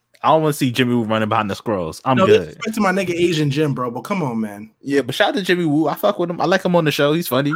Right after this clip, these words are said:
Speaker 2: do like him on the show. He is funny. I will say that. He's actually a really good part of the show. He's one of my favorite characters.
Speaker 1: I will say, just, all right, just add Jimmy Woo to different other Marvel properties. That's cool, but a Jimmy Woo led show, I don't, I don't know. I
Speaker 2: I
Speaker 1: don't know.
Speaker 2: low-key,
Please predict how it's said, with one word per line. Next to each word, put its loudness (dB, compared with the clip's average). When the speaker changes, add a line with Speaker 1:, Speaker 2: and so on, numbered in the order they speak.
Speaker 2:
do 2
like 2
him 0
on 0
the 0
show. -2
He 2
is 0
funny. 2
I -2
will 4
say -4
that. 0
He's 6
actually 0
a 0
really -2
good -4
part 0
of -6
the -4
show. -4
He's -6
one 0
of -4
my -2
favorite -8
characters. -8
Speaker 1:
I 8
will 2
say, 0
just, -4
all 4
right, 0
just -8
add 0
Jimmy -2
Woo 0
to 4
different 0
other -2
Marvel 2
properties. -4
That's -4
cool, 0
but -4
a -6
Jimmy -4
Woo -2
led 2
show, 4
I 2
don't, 4
I 6
don't 0
know. -4
I 2
Speaker 2:
I 6
Speaker 1:
don't 4
know. -2
Speaker 2:
low-key, -6